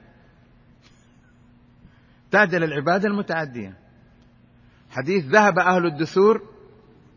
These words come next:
بالأجور". ما الذي كانوا يفعلونه؟ قالوا: "يا رسول الله، يصلوا كما نصلي، ويصوموا كما نصوم، ويحجوا كما نحج، ويزيدون علينا،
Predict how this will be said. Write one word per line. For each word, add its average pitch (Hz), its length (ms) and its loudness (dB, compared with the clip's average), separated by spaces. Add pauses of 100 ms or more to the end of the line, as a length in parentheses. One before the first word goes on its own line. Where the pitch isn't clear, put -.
(240)
بالأجور". 165 520 -4 (2000)
ما 175 140 4
الذي 220 300 0
كانوا 185 280 -2
يفعلونه؟ 135 760 -4 (420)
قالوا: 202 240 0
"يا 208 120 4
رسول 175 300 -2
الله، 143 200 -4
يصلوا 214 440 -2
كما 180 260 -4
نصلي، 120 420 -8
ويصوموا 208 600 0 (240)
كما 170 220 -2
نصوم، 131 360 -6 (540)
ويحجوا 214 520 4
كما 180 280 -2
نحج، 110 280 -10 (640)
ويزيدون 202 560 2
علينا، 180 560 0